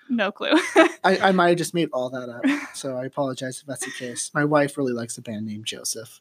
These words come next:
Speaker 2: I assume
Speaker 1: I'll
Speaker 2: they
Speaker 1: have
Speaker 2: were
Speaker 1: to check 'em
Speaker 2: local.
Speaker 1: out. <laughs>
Speaker 2: Yeah. Um,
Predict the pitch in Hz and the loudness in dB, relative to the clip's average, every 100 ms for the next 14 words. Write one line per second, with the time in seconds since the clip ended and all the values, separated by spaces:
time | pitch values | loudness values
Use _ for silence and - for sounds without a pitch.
0 | _ _ - 120 - 127 123 120 123 120 | _ _ -20 -10 -4 -2 0 0 0 0
1 | 117 113 - - _ _ 294 294 330 339 | 0 0 -2 -4 _ _ -4 4 4 6
2 | 294 - - - - - _ _ _ 123 | 4 2 -10 -20 -20 -20 _ _ _ -12
3 | 117 | -12